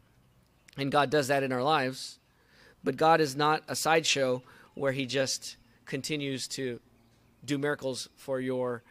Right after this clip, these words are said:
entertainment. John one eleven says, "Jesus came to his own, and his own did not receive him." So here's some application from this first point. Don't reject Jesus.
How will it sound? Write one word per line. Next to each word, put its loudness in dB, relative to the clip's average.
entertainment. -6
John 6
one 6
eleven 6
says, 4
"Jesus -2
came 0
to 0
his 2
own, 4
and -4
his -2
own 2
did -2
not 0
receive -4
him." -14
So -2
here's 4
some 2
application 0
from -8
this -2
first -4
point. -6
Don't 10
reject 6
Jesus. 2